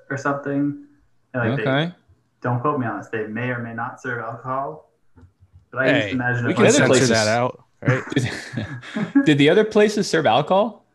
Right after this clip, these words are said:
Speaker 2: They must, like Canopy Lake. I don't think I've drank it,
Speaker 3: I don't
Speaker 2: Canopy
Speaker 3: know.
Speaker 2: Lake.
Speaker 1: I feel like Can-, Canopy must. It's
Speaker 2: Uh,
Speaker 1: big
Speaker 3: You gotta
Speaker 2: yeah.
Speaker 3: get with the times, especially it's fucking twenty twenty-one.
Speaker 2: I know,
Speaker 3: So
Speaker 2: right? Yeah. I don't know if even that would be fun. Like, is that fun to get, like, drunk at a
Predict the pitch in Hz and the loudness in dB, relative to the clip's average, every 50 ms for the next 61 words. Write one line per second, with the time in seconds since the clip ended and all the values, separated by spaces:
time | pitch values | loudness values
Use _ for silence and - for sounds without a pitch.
0 | _ _ - 202 175 101 85 110 - - - 104 95 - - 107 110 107 104 98 | _ _ 0 2 2 2 2 0 -2 -4 -4 -4 -4 -2 0 0 2 2 2 2
1 | 95 104 117 - - - 143 202 220 208 160 117 101 92 - - _ - - 95 | 2 0 0 0 0 2 2 4 4 4 4 4 2 0 -6 -14 _ -6 -2 0
2 | 98 117 127 - 82 - - - _ - - - 92 101 - - - 98 98 - | 0 0 0 -2 -4 -6 -8 -12 _ -10 -6 -4 -2 -2 -2 -2 -2 -4 -6 -6
3 | - - - _ _ _ _ _ _ _ _ _ _ _ _ _ _ _ - - | -10 -16 -20 _ _ _ _ _ _ _ _ _ _ _ _ _ _ _ -12 -6
4 | - 247 240 - - - - - - - - 208 254 240 214 165 127 110 - - | -2 -2 -2 -2 -2 -6 -10 -12 -12 -8 -4 0 0 0 2 0 -2 -2 -4 -8
5 | - - - - - - - _ _ - _ _ _ _ _ _ _ _ - 254 | -12 -12 -14 -16 -18 -20 -20 _ _ -20 _ _ _ _ _ _ _ _ -16 -16
6 | - - _ _ - - _ _ _ _ _ _ _ _ _ _ _ - 196 196 | -16 -18 _ _ -20 -20 _ _ _ _ _ _ _ _ _ _ _ -12 -12 -8
7 | - - 117 117 - - - - - 175 175 165 165 139 127 - - 135 131 131 | -6 -4 -2 0 2 4 4 4 4 2 2 2 0 0 0 -2 0 0 0 0
8 | 120 110 98 - - 139 135 - 131 127 117 107 90 98 - - - - - 170 | 0 -2 -4 -4 -4 -4 -2 -2 -2 -2 -2 -2 -4 -8 -12 -18 -8 -4 -4 -2
9 | 165 147 120 104 - - 120 120 120 113 - - - 113 107 98 95 95 98 82 | -2 -2 -6 -6 -4 -4 -2 -2 -2 -2 -4 -4 -4 -4 -4 -4 -6 -6 -8 -10
10 | 85 90 - - - - _ _ _ _ - 101 101 98 87 80 78 98 113 107 | -10 -10 -12 -14 -14 -18 _ _ _ _ -4 -2 0 0 0 -2 -2 0 0 2
11 | 107 101 92 98 98 95 87 80 78 - _ - - - - - - - _ _ | 0 0 -2 -4 -4 -4 -4 -6 -6 -10 _ -18 -18 -18 -16 -18 -18 -20 _ _
12 | _ - - 185 220 285 294 285 - 240 202 170 156 147 151 156 143 110 98 - | _ -8 -4 -2 0 0 0 2 2 2 4 4 4 4 4 4 2 2 0 -4
13 | - - - 101 135 - - - - _ - 110 110 110 98 123 160 160 - - | -4 -4 -2 -2 -2 -2 -4 -10 -14 _ 0 2 2 4 4 4 2 0 0 0
14 | - 117 123 143 139 110 123 - 117 117 101 92 82 - - - 92 92 90 110 | 0 2 2 2 0 0 0 0 2 0 0 0 -2 -8 -8 -6 -2 -2 -2 -2
15 | 127 - - 87 87 82 78 | -4 -4 -6 -6 -4 -6 -8